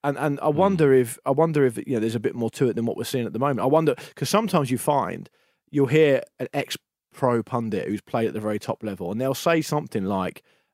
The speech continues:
Speaker 1: um, "Well, the players just aren't having him," and they can tell. And I wonder if the players are having this, whether they're buying into it, because it's such a distinctive and specific way of playing. I think, I feel like, from the outside looking in, if you don't buy into it,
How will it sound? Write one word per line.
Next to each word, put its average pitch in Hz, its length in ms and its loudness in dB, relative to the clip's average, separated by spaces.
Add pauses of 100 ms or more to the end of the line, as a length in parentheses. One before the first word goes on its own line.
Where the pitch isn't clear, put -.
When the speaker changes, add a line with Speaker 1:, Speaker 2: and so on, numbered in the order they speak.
Speaker 1:
um, 98 360 -4
"Well, - 260 -8
the - 100 -16
players 117 280 -4
just - 160 -10
aren't 98 180 -4
having 104 180 -6
him," 90 140 -14 (160)
and 123 100 -6
they 135 120 0
can 127 160 -2
tell. 117 240 -2
And 101 100 -2
I 110 40 0
wonder 147 340 0
if 131 80 0
the 110 80 -6
players 110 260 -2
are 92 60 0
having 110 180 -4
this, 82 180 -10
whether 120 160 -2
they're 117 100 2
buying 107 280 -2
into 110 240 -6
it, 78 80 -6
because - 180 -12
it's - 120 -6
such 160 180 2
a 156 60 -2
distinctive 131 560 -4
and 113 120 -4
specific - 520 -4
way 117 180 2
of 107 100 -6
playing. 107 440 -2 (320)
I 120 80 -4
think, 127 340 0
I 151 160 4
feel 110 260 0
like, 95 360 -2 (440)
from - 140 -6
the 120 140 0
outside 110 340 -2
looking 110 240 -4
in, 92 240 -4 (260)
if - 140 -8
you 170 60 2
don't 175 180 2
buy 139 200 6
into 143 280 0
it, 85 160 -4